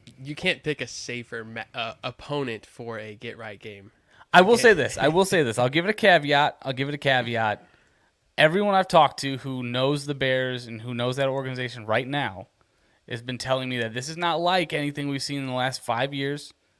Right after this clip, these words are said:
Speaker 1: That's
Speaker 2: The entire
Speaker 1: exciting.
Speaker 2: defense is bought in,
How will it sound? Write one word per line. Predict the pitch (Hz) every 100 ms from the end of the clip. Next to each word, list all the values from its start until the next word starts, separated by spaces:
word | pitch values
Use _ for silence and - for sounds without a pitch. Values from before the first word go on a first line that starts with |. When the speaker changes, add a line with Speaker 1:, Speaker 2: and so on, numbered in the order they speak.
| _ _
Speaker 1:
That's | - 127
Speaker 2:
The |
entire | 123 - 120 143 160
Speaker 1:
exciting. | 143 151
Speaker 2:
defense | 147 147 139 135 -
is | 127 127 110
bought | 117 127 147
in, | 135 147